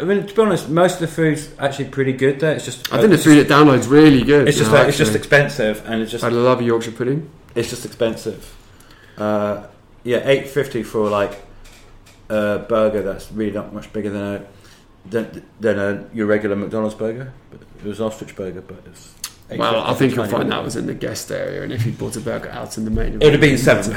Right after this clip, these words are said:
Speaker 1: pounds
Speaker 2: got a me-, a
Speaker 1: or
Speaker 2: more
Speaker 1: nine pounds
Speaker 2: re-, a more
Speaker 1: out in the,
Speaker 2: reasonable price.
Speaker 1: in the ma-, in the main area. Nine pounds for a jackfruit burger.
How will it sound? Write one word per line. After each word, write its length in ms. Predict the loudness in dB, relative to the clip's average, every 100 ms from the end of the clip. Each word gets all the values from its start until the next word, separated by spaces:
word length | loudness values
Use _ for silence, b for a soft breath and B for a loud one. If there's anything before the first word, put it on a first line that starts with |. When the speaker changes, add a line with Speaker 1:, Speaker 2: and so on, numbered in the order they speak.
| -2
Speaker 1:
pounds 240 | -4 -4
Speaker 2:
got 60 | -4
a 40 |
me-, 160 | -2 2
a 60 | 8
Speaker 1:
or 120 | 8
Speaker 2:
more 80 | 10
Speaker 1:
nine 340 | 10 10 10
pounds 280 | 8 4 2
Speaker 2:
re-, 40 | 2
a 40 |
more 140 | 6 10
Speaker 1:
out 60 | 12
in 60 |
the, 0 | 12
Speaker 2:
reasonable 300 | 10 6 2
price. 300 | 2 2 4
Speaker 1:
in 100 | 4
the 60 | 6
ma-, 220 | 6 4
in 100 | 4
the 100 | 4
main 240 | 6 6 6
area. 300 | 4 2 0
Nine 400 | 0 0 -2 -4
pounds 340 | -4 -4 -6
for 140 | -6 -6
a 40 |
jackfruit 540 | -4 -6 -6 -10 -10 -8
burger. 380 | -10 -10 -14